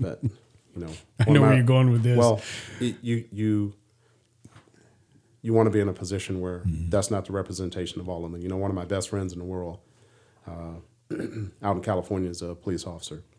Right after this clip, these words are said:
Speaker 1: And I don't know if you know this or not, but they had a, uh, an active shooter threat at Loyola Marymount the other day when my daughter goes to school.
Speaker 2: No, I didn't know that.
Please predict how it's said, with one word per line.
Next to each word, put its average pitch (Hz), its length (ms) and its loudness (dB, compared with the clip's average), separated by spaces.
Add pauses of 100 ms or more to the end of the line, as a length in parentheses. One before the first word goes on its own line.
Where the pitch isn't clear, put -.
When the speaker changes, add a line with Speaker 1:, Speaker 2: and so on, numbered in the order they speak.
(880)
Speaker 1:
And 87 320 -8
I 156 60 6
don't 180 80 6
know 160 100 4
if 151 100 -2
you 120 60 -2
know 127 140 2
this 110 200 2
or 107 40 -2
not, 98 200 -4
but 92 120 -6
they 110 120 0
had 107 200 -2
a, 95 180 -8
uh, 85 200 -8 (680)
an 98 100 -6
active 107 260 -2
shooter 98 280 -2
threat 87 320 -8 (480)
at 101 120 -2
Loyola 95 380 0
Marymount 87 400 -4 (340)
the 101 100 -4
other 95 120 -6
day 101 140 -4
when 101 160 -4
my 98 100 -2
daughter 98 240 0
goes 85 220 -6
to 82 60 -8
school. - 180 -6
Speaker 2:
No, 139 260 4
I 107 60 2
didn't 117 180 4
know 147 160 2
that. - 200 -8